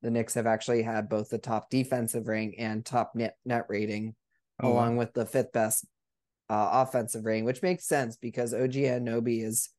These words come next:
Speaker 1: he's fast. He's a previous season or two seasons ago steals leader. Um, so he can really get kind of that fast break offense going, really increase the pace,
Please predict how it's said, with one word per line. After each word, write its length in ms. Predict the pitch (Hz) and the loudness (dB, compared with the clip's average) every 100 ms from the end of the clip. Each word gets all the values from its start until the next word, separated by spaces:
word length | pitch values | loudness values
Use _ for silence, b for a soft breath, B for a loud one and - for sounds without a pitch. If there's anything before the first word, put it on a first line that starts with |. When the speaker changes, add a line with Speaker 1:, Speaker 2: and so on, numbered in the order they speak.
| _ _ | _ _
Speaker 1:
he's 280 | - 139 127 | -2 0 0
fast. 460 | - 123 127 127 - | 0 2 2 0 -2
He's 260 | 120 110 | -2 0
a 300 | 117 113 110 110 _ _ _ _ _ | 0 2 0 -4 _ _ _ _ _
previous 440 | - 139 139 143 131 | -4 0 4 4 4
season 420 | 143 139 127 123 | 0 0 0 0
or 100 | 117 | -2
two 240 | 104 131 123 | -4 -6 -4
seasons 460 | 139 120 123 117 | -2 -2 0 0
ago 220 | 120 110 | 0 0
steals 440 | 107 - 127 120 117 | -2 0 2 2 2
leader. 460 | 117 113 113 120 - _ _ _ _ - | -2 -2 -2 -4 -8 _ _ _ _ -4
Um, 280 | 113 110 107 | -2 0 -2
so 120 | 117 | -4
he 60 | |
can 160 | 113 123 | -2 0
really 220 | 120 123 | 2 2
get 280 | 113 117 110 - | 2 2 0 -6
kind 200 | 120 110 | -4 -2
of 60 | |
that 240 | 104 107 - | -2 -4 -4
fast 320 | 110 110 - | -4 -4 -2
break 260 | 117 107 113 | 0 0 0
offense 480 | 110 107 117 107 | -2 0 -2 -2
going, 420 | - 117 110 107 107 | -4 -2 0 0 0
really 320 | 104 107 110 | 0 -2 -2
increase 480 | 135 120 - 120 - | -2 -2 0 0 0
the 80 | 110 | -2
pace, 680 | 110 107 110 120 - - | -2 -2 0 -2 -2 -4